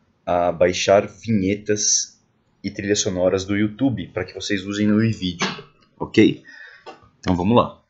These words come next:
É, primeira coisa, você vai entrar no YouTube e vai pesquisar o que você quer procurar. Eu vou começar com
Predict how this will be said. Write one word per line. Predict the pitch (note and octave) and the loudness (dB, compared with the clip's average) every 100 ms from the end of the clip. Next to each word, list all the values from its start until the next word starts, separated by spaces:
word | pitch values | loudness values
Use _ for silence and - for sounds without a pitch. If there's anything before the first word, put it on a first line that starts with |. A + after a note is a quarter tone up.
| _ _ _ - - _ _ | _ _ _ -20 -20 _ _
É, | E2+ E2+ E2+ E2 | -6 -2 -2 -4
primeira | E2 F#2 F2 F#2+ | -8 -8 -8 -2
coisa, | A2 B2+ | 0 0
você | B2 G2+ | -2 -2
vai | F#2 | -2
entrar | F#2 F2 G#2+ G#2+ | -2 -6 -6 -6
no | A#2 C#3 - _ _ _ | -6 -6 -10 _ _ _
YouTube | C#3+ G3+ A#2+ G#2 A#2+ - _ _ _ _ _ _ _ _ _ _ _ _ _ _ _ _ | -12 -4 -2 -2 -6 -18 _ _ _ _ _ _ _ _ _ _ _ _ _ _ _ _
e | F#2 F#2 F#2 F2 F2 E2+ - _ _ _ _ _ _ | -6 -4 -4 -6 -8 -12 -18 _ _ _ _ _ _
vai | - F2 | -6 -6
pesquisar | - - G#2 G2+ | -4 -4 0 0
o | |
que | - | 0
você | A2 A2 - | -8 -6 -4
quer | A2 | -4
procurar. | A2 B2+ D3+ F2+ D2 - _ _ | -4 -4 0 0 0 -18 _ _
Eu | - | -14
vou | G2+ - | -12 -8
começar | G2 G#2 G#2+ | -6 -2 -2
com | A2+ A2+ G#2+ | -2 -4 -6